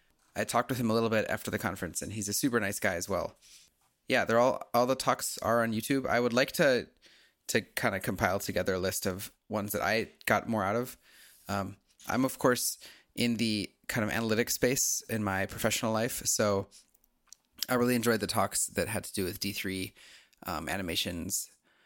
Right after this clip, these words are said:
Uh, there were several that kind of fit that, that mark. And then I, I hung out through the, towards the end of Sunday, so I got to hang out with people on Saturday. We went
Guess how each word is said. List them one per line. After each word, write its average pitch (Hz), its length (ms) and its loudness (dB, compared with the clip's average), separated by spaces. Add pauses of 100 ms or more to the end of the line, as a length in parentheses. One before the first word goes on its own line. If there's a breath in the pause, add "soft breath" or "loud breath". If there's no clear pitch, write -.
(480)
Uh, - 160 -12 (160)
there 107 120 -2
were 98 160 -2
several 104 380 0
that 92 180 -2
kind 90 180 -4
of 92 80 -8
fit - 280 -4
that, 85 260 -2 (360)
that 50 140 -6
mark. - 340 -8 (640 soft breath)
And 120 100 0
then 127 80 0
I, 127 220 0
I 123 240 2
hung 139 240 -2
out 135 200 0
through 123 560 0 (200)
the, 110 380 -4
towards - 260 -6
the 117 100 -2
end 120 160 0
of 104 100 -2
Sunday, 117 380 0
so 101 300 0
I 85 100 0
got 107 160 -4
to - 80 -6
hang 104 140 -6
out 107 120 -4
with - 300 -6 (300 loud breath)
people 113 340 0
on 95 220 -2
Saturday. 127 320 4
We 110 160 0
went 101 180 0